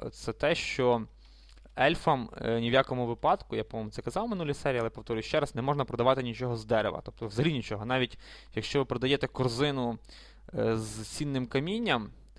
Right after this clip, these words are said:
але ви казали продати всю, всю повністю корзину, то будьте певні, що дварфи попробують їм втюхати не тільки цінне каміння, але й корзину. А якщо ця корзина зроблена з дерева, то дварфи ду-, то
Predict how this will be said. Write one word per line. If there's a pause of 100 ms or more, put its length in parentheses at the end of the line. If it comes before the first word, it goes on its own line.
(160)
але
ви
казали
продати
всю,
всю
повністю
корзину,
то
будьте
певні,
що
дварфи
попробують
їм
втюхати
не
тільки
цінне
каміння,
але
й
корзину.
А
якщо
ця
корзина
зроблена
з
дерева,
то
дварфи
ду-,
то